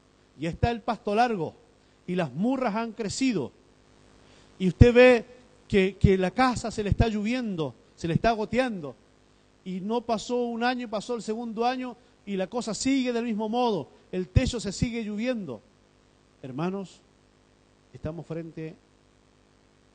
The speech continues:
a lo que dice la Biblia. "Por la pereza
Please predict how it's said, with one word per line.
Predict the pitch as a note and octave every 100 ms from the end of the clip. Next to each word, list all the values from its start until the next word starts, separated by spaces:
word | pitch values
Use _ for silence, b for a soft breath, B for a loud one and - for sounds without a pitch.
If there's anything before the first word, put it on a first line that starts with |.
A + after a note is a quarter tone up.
| _
a | C3+
lo | B2
que | A#2
dice | C#3 -
la | D3+
Biblia. | D3 A#2 E2+ - _ _ _ _ _ _ _ _ _ _ _ _ _ _
"Por | - A#2+
la | A#2+
pereza | B2+ D3 F3+ - F#3+